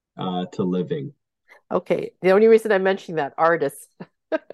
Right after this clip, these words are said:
Speaker 1: Yeah, no, it's, I mean, it depends. It, it, it all depends. I, I would say it depends on the lease. What's
Speaker 2: Okay.
Speaker 1: on the lease? I would say that. And if the lease is majority residential, then yes.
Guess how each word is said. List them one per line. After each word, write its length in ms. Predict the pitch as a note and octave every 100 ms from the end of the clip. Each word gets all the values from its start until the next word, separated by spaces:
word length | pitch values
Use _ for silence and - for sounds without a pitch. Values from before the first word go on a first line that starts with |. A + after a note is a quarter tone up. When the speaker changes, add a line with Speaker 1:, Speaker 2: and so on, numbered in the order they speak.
| - _ _ _ _ _
Speaker 1:
Yeah, 260 | B2 C#3 C3
no, 260 | B2+ D#3+ E3
it's, 240 | C3+ - - _ _ _
I 100 | C3+
mean, 200 | E3 E3
it 40 | D#3
depends. 480 | C#3 D#3+ D3+ C#3 C3+
It, 340 | C#3 C#3+ C#3 _ _ C3+
it, 200 | C#3+ C#3+
it 100 | C#3+
all 80 |
depends. 320 | E3 F3 E3+ D#3
I, 120 | D3
I 160 | C#3
would 200 | C3 A#2+
say 420 | - F3 D3 A2 C3+ C3+ _ _ -
it 80 | B2+
depends 320 | B2+ C#3 C#3
on 100 | C3
the 60 | A#2+
lease. 280 | G#2+ F#2 _ _ _ _ _ _ _ -
What's 220 | B2 -
Speaker 2:
Okay. 120 | C3
Speaker 1:
on 120 | B2
the 120 | A2+ G2+
lease? 500 | G2+ F2+ - - _ -
I 80 |
would 180 | A#2 A2
say 200 | - G#2+
that. 220 | F2+ D#2+ - -
And 140 | G#2+
if 100 | G2+
the 80 | A2
lease 300 | A2 A#2 A#2
is 120 | G#2
majority 440 | G#2 G#2+ G#2+ G#2+
residential, 580 | G#2 G#2 G2 G2+ F#2 G2+
then 200 | F#2 F2
yes. 260 | E2 C#2